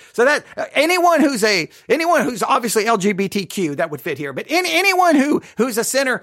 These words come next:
who's not part of our political, our political group, right? If we're, if they're not part of our political group, then though, then our focus tends to be, our focus tends to be at that moment, this is very important. Um, our, our,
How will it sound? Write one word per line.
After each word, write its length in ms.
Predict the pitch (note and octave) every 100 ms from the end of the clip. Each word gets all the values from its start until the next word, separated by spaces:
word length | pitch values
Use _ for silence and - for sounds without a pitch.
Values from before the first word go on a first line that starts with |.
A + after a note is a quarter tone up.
| _
who's 180 | G#3+ F#3+
not 240 | B3 C4+
part 220 | - B3+ A#3
of 100 | D#3+
our 260 | - C#4 C4+
political, 1040 | B3 G3+ G#3+ D4 E4+ D#4 A#3+ G3+ D#3 - _ _ _ -
our 140 | B3+
political 540 | - A#3 C#4 D#4 G#3 E3
group, 320 | C#3 G2 - _ -
right? 240 | F#3 - _ _ -
If 200 | F3 -
we're, 100 | A3
if 160 | F#3
they're 120 | G#3+ A#3+
not 180 | C4+
part 160 | C4 C4+
of 60 | B3
our 120 | C4
political 460 | A#3 C4 B3 G#3
group, 280 | D#3+ E3 C3+ - -
then 320 | D3 A#3 G#3
though, 260 | D3+ C#4 C#4
then 180 | F3+ A3+
our 220 | - G#3+
focus 580 | G3+ - F4 F4+ B3 -
tends 400 | - F#3+ C#3+ C3+
to 100 | D3
be, 320 | A#2 F2+ C3 _ _ _ _ _ -
our 100 | G3
focus 460 | - D4+ D#4+ B3
tends 260 | - F3+ D3
to 80 | D3
be 160 | D#3+ D#3+
at 120 | -
that 200 | A3+ G#3+
moment, 480 | G#3+ A#3+ C#4 - -
this 160 | E3
is 80 | C#3+
very 160 | D#3+ D3+
important. 400 | C3 C#3+ - - _ _ _ _ _ _ _ _ _ _ _ -
Um, 180 | D#3 E3
our, 180 | F#3+ -
our, 240 | G3